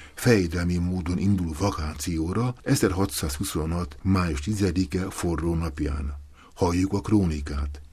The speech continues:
A Szent Atya már nagyon korán, hatlovas hintóban indult a Quirinalis palotából. Előhaladt lovon a keresztvivő,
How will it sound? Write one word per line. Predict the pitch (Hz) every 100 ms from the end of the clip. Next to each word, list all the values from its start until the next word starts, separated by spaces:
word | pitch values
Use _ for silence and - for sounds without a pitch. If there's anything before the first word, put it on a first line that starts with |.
| - - -
A | 101
Szent | 156 151
Atya | 139 123 123
már | 117 107
nagyon | 110 98 87
korán, | - 95 80 71 73 71 - -
hatlovas | 127 - 95 90 -
hintóban | 120 117 107 90 85 92
indult | 98 92 95
a | 92
Quirinalis | 78 107 90 80 78 76 76
palotából. | - 78 73 71 71 71 69 71 71 - - - -
Előhaladt | 110 104 98 95 95 87 98
lovon | 117 101 80
a | 73
keresztvivő, | 107 107 101 - 110 101 107